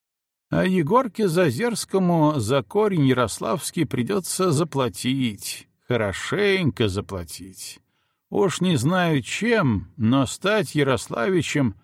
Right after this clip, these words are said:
дорого стоит». Наступал на Новгород Егор по всем правилам стратегии.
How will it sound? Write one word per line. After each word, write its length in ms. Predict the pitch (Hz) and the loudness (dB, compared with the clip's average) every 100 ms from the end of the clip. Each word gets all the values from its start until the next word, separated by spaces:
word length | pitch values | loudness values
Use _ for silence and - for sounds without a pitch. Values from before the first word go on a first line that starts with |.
| _ _ | _ _
дорого 760 | 101 92 127 - 151 95 92 92 | -14 -2 2 4 4 2 2 -4
стоит». 480 | 85 - 76 69 - _ _ _ _ _ _ _ _ _ _ _ _ _ _ _ _ _ _ _ _ _ _ _ _ | -8 -10 -12 -14 -20 _ _ _ _ _ _ _ _ _ _ _ _ _ _ _ _ _ _ _ _ _ _ _ _
Наступал 800 | 110 117 - 120 - 202 254 220 | 0 0 0 -2 2 2 4 4
на 180 | 156 123 | 6 6
Новгород 560 | 185 208 170 190 147 | 4 0 2 2 0
Егор 560 | 127 117 101 139 208 190 | 0 0 2 4 4 2
по 220 | - 113 | 0 0
всем 640 | - - - 127 170 165 | 0 -10 -4 -2 0 -2
правилам 600 | - 107 110 117 113 110 | -2 4 4 4 2 -2
стратегии. 840 | - - 95 - 87 80 80 - | -4 -6 -6 -8 -14 -14 -20 -20